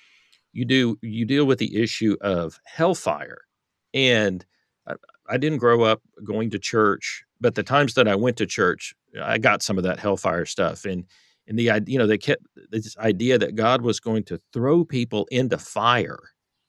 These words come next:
And just the very idea of that was so horrifying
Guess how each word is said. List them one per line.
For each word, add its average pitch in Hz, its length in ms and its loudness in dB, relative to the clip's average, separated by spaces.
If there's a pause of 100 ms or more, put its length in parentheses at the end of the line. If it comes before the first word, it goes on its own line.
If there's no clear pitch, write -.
(160)
And 113 120 0
just 143 180 2
the 113 100 4
very 143 360 6
idea 101 480 0
of 92 320 -4
that 90 280 0
was 92 140 -6
so 117 420 2
horrifying 123 880 0